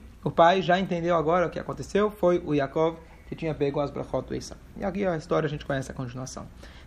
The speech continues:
Então eu queria só fazer um comentário muito, muito interessante. Vamos ver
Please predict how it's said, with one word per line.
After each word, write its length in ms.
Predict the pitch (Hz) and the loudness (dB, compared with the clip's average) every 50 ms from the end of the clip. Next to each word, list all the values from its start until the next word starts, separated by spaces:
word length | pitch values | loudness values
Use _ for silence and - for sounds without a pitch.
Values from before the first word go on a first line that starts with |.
| - | -6
Então 100 | - 185 | -2 0
eu 40 | 185 | 2
queria 220 | 190 190 185 185 | 2 4 4 2
só 140 | 180 - 208 202 | 2 0 -2 0
fazer 260 | 196 170 151 170 185 | 0 0 0 -2 -4
um 60 | 170 | -4
comentário 440 | 147 165 156 151 - 180 175 170 165 | -4 -4 -4 -2 0 0 0 0 -2
muito, 300 | 160 165 185 196 180 180 | -2 -2 -2 -2 -2 -2
muito 320 | 160 160 160 156 160 147 - | -2 -2 -2 -4 -4 -6 -6
interessante. 680 | 151 139 - 139 139 135 - - 120 120 123 - - - - - - - - - - - - - - - - - - - - - - - - - - - - - - | -6 -4 -4 -4 -4 -4 -4 -4 -4 -4 -6 -8 -12 -16 -16 -16 -16 -16 -18 -18 -18 -16 -16 -16 -18 -18 -18 -18 -16 -16 -16 -14 -16 -16 -16 -18 -18 -18 -18 -14 -2
Vamos 340 | - 147 180 240 262 233 175 | 4 6 6 6 6 4 4
ver 360 | 180 202 185 170 180 208 - | 6 6 6 6 4 2 -4